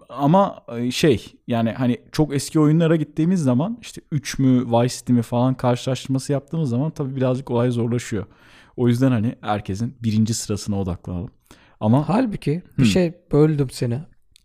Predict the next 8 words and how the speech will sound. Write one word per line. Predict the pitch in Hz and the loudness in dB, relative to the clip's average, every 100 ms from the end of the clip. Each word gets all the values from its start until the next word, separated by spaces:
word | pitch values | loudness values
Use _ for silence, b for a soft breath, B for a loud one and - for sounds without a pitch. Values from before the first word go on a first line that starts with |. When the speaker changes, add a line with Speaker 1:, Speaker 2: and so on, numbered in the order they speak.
| _ _ _ b b b | _ _ _ b b b
Speaker 2:
Senelerce | - - 147 165 208 196 151 165 165 | -12 2 4 8 6 6 4 0 -2
bu | 131 139 | -4 -2
G | 135 131 131 | 2 2 4
T | 156 | 4
A | |
ile | 156 139 | 6 4
ilgili | 131 127 | 2 0
işte | 123 - 127 117 | 0 0 -2 -2